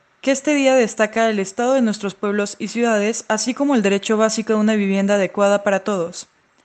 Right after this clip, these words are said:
También nos recuerda que todos tenemos el poder y la responsabilidad de conformar el futuro de nuestras ciudades, pueblos y comunidades. Y ahora,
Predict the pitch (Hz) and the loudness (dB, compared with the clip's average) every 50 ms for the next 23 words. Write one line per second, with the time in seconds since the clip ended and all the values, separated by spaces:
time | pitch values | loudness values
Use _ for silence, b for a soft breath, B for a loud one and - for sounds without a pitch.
0 | b b b b b b b b b - 262 262 262 269 254 247 254 269 - - | b b b b b b b b b 0 2 4 4 6 6 4 4 2 -2 -2
1 | 220 214 226 226 220 - 240 240 - 269 277 294 302 294 302 247 240 - 254 262 | 2 2 4 2 2 0 -2 2 4 4 4 6 4 2 2 0 0 2 2 2
2 | 277 269 262 - 226 208 214 220 226 - 208 196 - - 202 202 202 208 220 226 | 2 2 0 -2 -2 -2 0 -2 -2 -2 -4 -6 -4 -4 -4 -2 0 0 -2 -2
3 | - - 226 208 202 202 202 214 269 294 277 - 277 254 233 - 202 196 190 185 | -4 -4 -2 0 2 2 4 4 2 2 2 -2 -2 -2 0 0 0 0 2 0
4 | 185 190 196 196 196 - 202 180 - 196 185 190 196 208 220 196 196 196 - 220 | 2 0 0 0 -2 -8 -8 -8 -6 -6 -4 -2 -2 -2 -2 -4 -4 -6 -4 -2
5 | 226 226 233 226 208 190 190 - - 190 170 - 208 214 233 233 214 208 233 233 | -2 0 0 0 0 -2 -4 -6 -8 -10 -10 -4 -2 -2 0 0 0 -2 -2 -4
6 | - - b b b b b b b b - 240 240 240 240 240 247 247 247 - | -6 -12 b b b b b b b b 0 2 2 4 4 2 2 0 -2 -6
7 | - - - 214 - 226 214 214 208 208 202 196 185 170 165 - - - - _ | -10 -8 -8 -4 -2 0 0 2 2 2 0 0 0 -2 -4 -6 -8 -12 -14 _
8 | _ _ _ _ _ _ _ _ _ _ _ _ _ _ _ _ _ _ _ _ | _ _ _ _ _ _ _ _ _ _ _ _ _ _ _ _ _ _ _ _
9 | _ _ _ _ _ _ _ _ _ - 240 269 277 262 240 220 226 247 269 254 | _ _ _ _ _ _ _ _ _ 0 2 4 6 6 6 6 4 4 2 -2
10 | - _ | -8 _